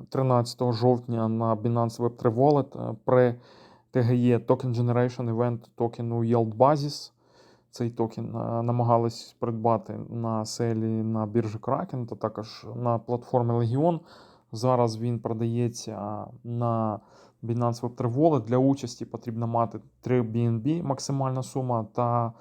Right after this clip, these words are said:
мінімально сто сорок один Alpha Point. Ось банер такий тут є.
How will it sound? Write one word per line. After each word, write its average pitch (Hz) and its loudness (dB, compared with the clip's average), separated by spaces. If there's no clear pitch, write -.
мінімально 127 0
сто 123 -4
сорок 123 2
один 120 2
Alpha 120 0
Point. 110 -2
Ось 117 -8
банер 131 4
такий - -16
тут - -18
є. - -8